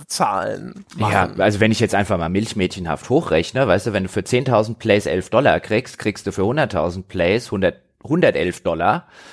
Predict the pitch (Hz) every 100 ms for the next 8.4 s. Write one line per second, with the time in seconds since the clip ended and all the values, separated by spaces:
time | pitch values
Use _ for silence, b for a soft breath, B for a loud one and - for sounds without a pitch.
0 | B - 127 - 123 117 107 120 127 117
1 | 113 110 143 139 95 92 82 101 - -
2 | _ - 113 147 110 90 95 90 - -
3 | _ _ - 64 117 107 95 98 95 -
4 | 92 92 110 170 _ _ _ _ - 90
5 | 113 120 135 127 107 113 110 - 85 -
6 | - 117 117 120 151 143 - 98 139 151
7 | - - 113 135 127 - - 120 123 123
8 | - 117 123 123